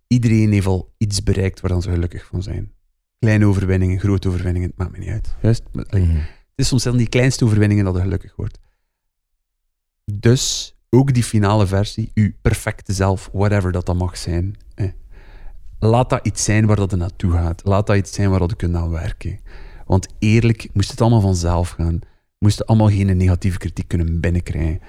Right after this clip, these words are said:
Speaker 1: het zou zo ongelooflijk saai zijn. Echt waar. Laat ons allemaal niet voor vanille gaan als er zoveel verschillende smaakjes zijn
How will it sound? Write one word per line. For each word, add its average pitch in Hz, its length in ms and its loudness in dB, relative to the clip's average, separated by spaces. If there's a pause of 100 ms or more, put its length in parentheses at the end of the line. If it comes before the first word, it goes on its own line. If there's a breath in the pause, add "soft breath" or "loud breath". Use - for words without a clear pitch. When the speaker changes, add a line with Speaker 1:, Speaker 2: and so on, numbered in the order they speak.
(200 soft breath)
Speaker 1:
het - 120 -12
zou 98 200 2
zo 98 420 4
ongelooflijk 87 720 0
saai 73 440 -6
zijn. - 380 -12 (280)
Echt - 280 -4
waar. 80 240 -4 (280)
Laat 95 200 2
ons 107 160 0
allemaal 113 240 4
niet 110 160 4
voor 104 140 2
vanille 92 480 2
gaan 90 360 4
als - 180 -4
er 92 60 0
zoveel 98 260 4
verschillende 95 340 0
smaakjes 98 560 -2
zijn 92 320 0